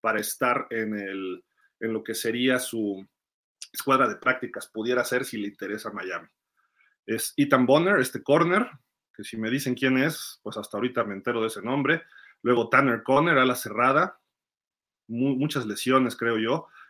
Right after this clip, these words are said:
Cameron Good, que ya estaba en su segundo año, o Goody. Linebacker, Ryan Hayes, tackle. Elijah Higgins, ala cerrada. Este cuate viene de los, es novato,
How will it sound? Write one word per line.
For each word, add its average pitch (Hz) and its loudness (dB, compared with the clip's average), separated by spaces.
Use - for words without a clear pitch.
Cameron 139 4
Good, 160 4
que 110 -2
ya 117 0
estaba 123 0
en 120 0
su - -8
segundo 117 0
año, 135 2
o 104 -2
Goody. 131 -2
Linebacker, 123 2
Ryan 131 4
Hayes, 151 0
tackle. 147 0
Elijah 120 2
Higgins, 175 -2
ala 123 0
cerrada. 147 0
Este - -6
cuate 170 -2
viene 147 -2
de 117 2
los, 95 -4
es 143 0
novato, 131 0